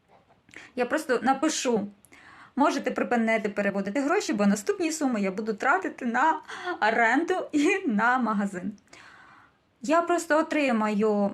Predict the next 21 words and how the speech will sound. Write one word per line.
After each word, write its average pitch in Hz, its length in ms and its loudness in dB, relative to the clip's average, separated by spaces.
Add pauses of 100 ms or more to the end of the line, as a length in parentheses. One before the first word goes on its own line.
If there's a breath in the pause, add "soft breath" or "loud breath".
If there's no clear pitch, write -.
м, 208 180 -2
е, 196 420 0
зарплатню 240 800 0 (100)
аж 202 540 0 (180)
десь 220 260 0
десятого 202 1040 0
березня. 196 1000 0 (1040)
Ну, 254 120 0
самі 240 280 0
розумієте. 170 520 -8 (320 loud breath)
Записалась 262 680 0
на 202 400 0 (280 loud breath)
П 240 160 4
Т 226 100 -6
К 214 120 -4
Т 262 220 2
на 233 180 4
друге 208 400 -2
березня. 233 640 0 (600 loud breath)
Спробую, 220 1080 2 (360)
е, 196 380 0